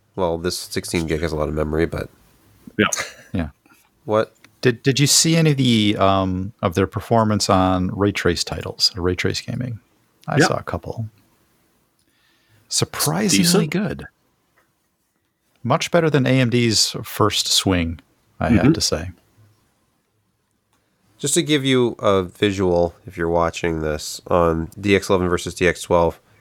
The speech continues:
Speaker 1: here is, uh, an A seven seventy tested with games that offer both A P Is. So Battlefield five with D X eleven and the D X twelve. D X eleven at, uh,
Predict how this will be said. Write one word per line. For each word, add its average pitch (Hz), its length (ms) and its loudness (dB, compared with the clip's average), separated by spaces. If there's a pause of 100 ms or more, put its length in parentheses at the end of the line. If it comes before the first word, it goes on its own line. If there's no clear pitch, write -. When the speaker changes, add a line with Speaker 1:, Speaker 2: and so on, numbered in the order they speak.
(280)
Speaker 1:
here 131 260 -2
is, 110 480 0
uh, 92 240 2
an 82 100 -4
A 104 140 2
seven 101 300 -2
seventy 90 460 0
tested 82 680 -4 (680)
with 85 640 0
games 90 300 2
that 90 120 0
offer 85 340 2
both 80 640 -4 (240)
A 85 160 0
P 82 180 -4
Is. - 440 -6 (100)
So 78 400 -2 (180)
Battlefield 98 460 2
five 95 520 2
with 85 120 -8
D 90 140 2
X - 140 -4
eleven 85 240 0
and 80 100 -2
the 80 40 -4
D 80 140 -4
X 80 160 -4
twelve. - 300 -6 (240)
D 98 100 2
X 92 160 2
eleven 104 460 4 (340)
at, 85 400 0
uh, 80 280 2